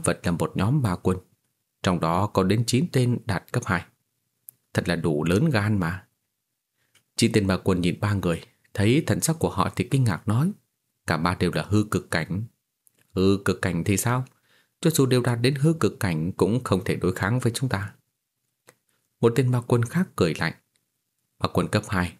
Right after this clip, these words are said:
đủ nghiền áp hư cực cảnh, dù có nghi hồng thạch hộ thể, cũng khó thích ứng giới lực của chúng ta trong thời gian ngắn." Một tên khác thấy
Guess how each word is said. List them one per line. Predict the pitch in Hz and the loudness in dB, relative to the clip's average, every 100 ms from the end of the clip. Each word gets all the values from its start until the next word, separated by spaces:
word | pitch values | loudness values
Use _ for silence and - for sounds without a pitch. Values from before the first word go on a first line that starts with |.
| _ - | _ 0
đủ | 95 | 2
nghiền | 87 90 78 | 4 2 0
áp | - 156 - | -2 -2 0
hư | 120 117 | 2 2
cực | 107 - | 2 0
cảnh, | 87 73 - _ _ _ _ | -4 -4 -12 _ _ _ _
dù | - 104 101 - | 2 4 4 4
có | |
nghi | 139 147 | 2 2
hồng | 113 95 | 2 0
thạch | 92 90 | 0 -4
hộ | - 90 | -2 -2
thể, | - 78 - _ _ _ - | -2 -6 -8 _ _ _ -2
cũng | 90 90 - | 2 2 2
khó | 101 | 0
thích | - 123 | 0 0
ứng | 107 117 151 | 2 2 2
giới | 123 175 127 | 4 4 2
lực | 80 - | -2 -4
của | - 78 78 | -2 0 0
chúng | - 127 | -2 -2
ta | 110 107 - | 0 -2 0
trong | 107 | -2
thời | 80 | -2
gian | 78 87 | -2 -2
ngắn." | 90 131 180 _ _ _ _ _ _ _ _ _ _ _ _ | 0 0 -2 _ _ _ _ _ _ _ _ _ _ _ _
Một | 107 | 0
tên | 113 | 2
khác | 117 160 160 | 0 -2 0
thấy | - 139 196 | 0 2 0